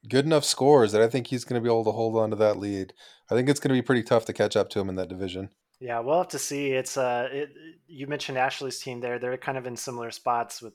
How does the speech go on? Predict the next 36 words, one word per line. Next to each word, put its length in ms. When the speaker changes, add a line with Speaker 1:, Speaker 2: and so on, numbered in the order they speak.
Speaker 2:
now, 440
uh, 280
six 300
and 80
two 160
records 420
at 100
the 60
top 240
of 80
the 60
division. 400
The 80
difference 380
there 160
with 160
Ashley 400
is 180
that, 320
you 80
know, 180
she 240
is 220
now 260
officially 440
the 100
top 300
scoring 480
team 400
in 180
the 80
league. 460
She's 140
got 180
me 100
by 320